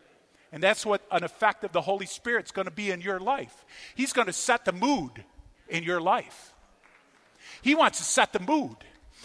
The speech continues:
He wants to give you strength. He wants to give you boldness.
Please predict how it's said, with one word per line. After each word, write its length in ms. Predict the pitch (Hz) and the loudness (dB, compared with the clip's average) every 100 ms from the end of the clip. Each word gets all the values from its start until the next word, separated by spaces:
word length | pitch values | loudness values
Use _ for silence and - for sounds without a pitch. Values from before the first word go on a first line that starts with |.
| - - | -20 -2
He 120 | 277 | 2
wants 220 | 196 - | 4 2
to 80 | 202 | 0
give 180 | - 220 | -4 -6
you 120 | 214 | -6
strength. 680 | - - 277 277 254 - - _ - - | -6 -2 -2 -2 -4 -20 -20 _ -20 -6
He 100 | 247 | 0
wants 260 | 302 254 - | 2 2 0
to 80 | 226 | -6
give 200 | 226 196 | -6 -6
you 80 | |
boldness. 880 | 190 233 269 294 185 - - - - | -2 6 8 8 0 -10 -10 -12 -12